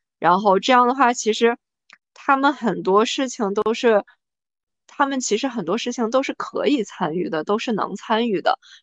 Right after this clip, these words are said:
然后你如果说每，每一件琐事都要把握在自己手里的话，那么自己也很累，然后对方也没有很多的参与感，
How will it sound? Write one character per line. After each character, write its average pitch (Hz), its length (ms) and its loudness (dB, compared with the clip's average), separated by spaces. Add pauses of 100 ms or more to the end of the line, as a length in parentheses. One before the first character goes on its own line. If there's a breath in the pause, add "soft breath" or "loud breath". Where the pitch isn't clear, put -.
(120)
然 196 180 4
后 240 180 4
你 165 360 0
如 190 180 -2
果 214 160 4
说 220 220 2
每， 175 260 -2 (180)
每 170 200 -2
一 156 120 -4
件 220 280 2
琐 - 260 -2
事 190 240 -2
都 202 160 2
要 190 280 4 (100)
把 - 180 2
握 175 220 0
在 185 220 2
自 185 200 -6
己 156 160 -4
手 - 240 -4
里 170 160 -2
的 - 100 -6
话， - 260 -2 (300 soft breath)
那 220 80 0
么 226 140 4
自 247 200 -4
己 170 100 -4
也 123 160 0
很 - 200 -8
累， - 240 -6
然 180 140 -4
后 208 140 2
对 214 160 4
方 202 240 0
也 170 100 -2
没 160 120 -4
有 156 220 -2 (340)
很 170 280 -2
多 180 160 6
的 175 160 4
参 196 340 0
与 202 100 4
感， - 180 2